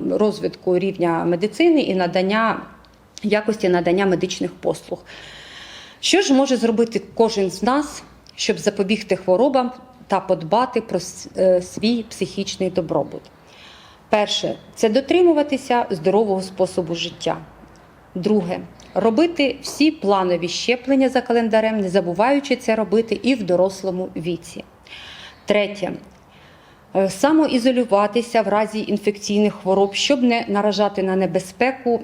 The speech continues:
м, захворіти оточуючих. Четверте, використовувати бар'єрну контрацепцію, робити,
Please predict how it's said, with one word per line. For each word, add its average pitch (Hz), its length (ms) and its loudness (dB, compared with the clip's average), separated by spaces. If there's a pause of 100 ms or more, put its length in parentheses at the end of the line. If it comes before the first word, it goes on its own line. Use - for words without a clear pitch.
м, 180 560 0
захворіти 190 640 0
оточуючих. 170 800 -4 (600)
Четверте, 202 580 0
використовувати 240 680 2
бар'єрну 208 580 0
контрацепцію, 247 1080 -2 (640)
робити, 220 640 2